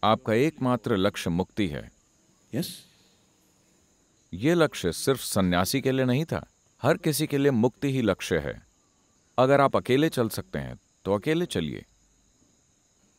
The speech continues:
Speaker 1: आप अपनी पार्टी के साथ चलना चाहते हैं,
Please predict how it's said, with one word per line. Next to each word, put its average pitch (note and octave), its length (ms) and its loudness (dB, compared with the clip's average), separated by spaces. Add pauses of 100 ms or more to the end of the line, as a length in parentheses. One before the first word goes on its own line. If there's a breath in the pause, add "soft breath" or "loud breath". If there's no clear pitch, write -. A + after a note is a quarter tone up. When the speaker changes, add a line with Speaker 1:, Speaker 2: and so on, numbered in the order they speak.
(360)
Speaker 1:
आप A2+ 220 0
अपनी F2 260 -2
पार्टी A2+ 400 -2
के B2 100 0
साथ E2+ 200 2
चलना E2+ 340 0
चाहते C#2+ 340 -4
हैं, C2+ 220 -10